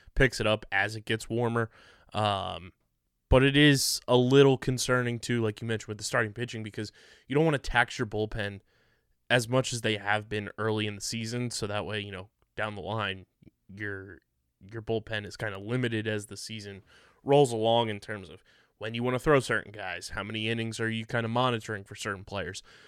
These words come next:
I think we also have to realize that, like, this team's missing Rhys Hoskins. They're missing Derek Hall, uh, who had surgery today. He's expected to be out two months, so you're not gonna have Derek Hall back until about mid to late June, maybe.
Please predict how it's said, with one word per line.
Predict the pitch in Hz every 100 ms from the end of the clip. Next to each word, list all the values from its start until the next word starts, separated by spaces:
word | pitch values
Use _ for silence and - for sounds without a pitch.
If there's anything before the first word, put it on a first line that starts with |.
| - _ -
I | 151
think | 202
we | 180
also | 160 151
have | 143
to | 123
realize | 117 113 104 107
that, | 82
like, | 101 -
this | 110
team's | - 117 120
missing | 120 139
Rhys | 123 127
Hoskins. | 98 90 - 95
They're | - 107
missing | 127 143 139 127
Derek | 120 110 -
Hall, | - 92 - - _ _
uh, | - 98 98 92
who | 104
had | 113 107
surgery | - 120 117 113
today. | 110 101 101
He's | 113 117
expected | 110 - 113 -
to | 107
be | 110
out | 104 -
two | - 143
months, | 110 95 98 - - - _
so | -
you're | 101
not | 110
gonna | 120
have | 117
Derek | 110 107 101
Hall | 110 101
back | 98 101 101
until | 98 107
about | 98 101 -
mid | 104 117 131 127
to | 127
late | 120 113 104
June, | 117 120 123
maybe. | 127 127 131 135